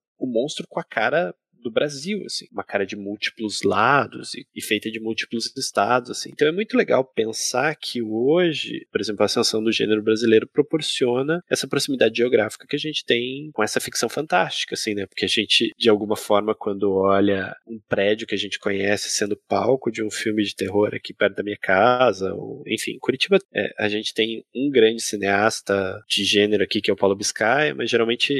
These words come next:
ele tenta ambientar um pouco mais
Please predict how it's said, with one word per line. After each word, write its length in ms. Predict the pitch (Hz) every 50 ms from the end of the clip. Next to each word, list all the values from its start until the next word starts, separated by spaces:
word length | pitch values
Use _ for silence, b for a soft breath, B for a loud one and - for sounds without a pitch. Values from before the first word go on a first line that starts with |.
| 120 113 -
ele 240 | 107 107 107 107 104
tenta 440 | _ - - 104 110 113 - 120 113
ambientar 840 | 113 110 107 110 107 107 104 _ - 101 101 107 110 117 117 - - _ -
um 80 | 107
pouco 300 | - - 113 110 - -
mais 920 | 110 110 110 110 110 113 110 110 107 104 120 117 - - - - - - -